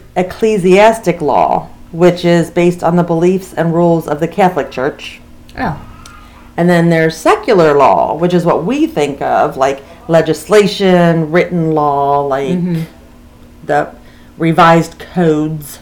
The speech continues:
Speaker 1: and all that stuff. So, like, the laws that the courts and judges use to make their decisions and stuff.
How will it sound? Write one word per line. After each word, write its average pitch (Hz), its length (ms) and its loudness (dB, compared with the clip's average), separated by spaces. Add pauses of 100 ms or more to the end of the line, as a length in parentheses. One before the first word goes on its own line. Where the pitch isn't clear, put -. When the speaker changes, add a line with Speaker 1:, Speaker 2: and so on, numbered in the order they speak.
Speaker 1:
and 156 160 -4
all 151 160 -2
that - 260 0
stuff. - 260 -16 (220)
So, 151 160 0
like, 139 340 -4 (580)
the 156 100 -4
laws 156 440 4
that 151 140 -4
the 143 80 -8
courts - 520 -6
and 147 280 -4
judges 135 560 -4
use 123 440 -10
to 127 380 -6
make 131 220 -8
their 120 120 -10
decisions 127 720 -12
and 120 100 -14
stuff. 90 320 -14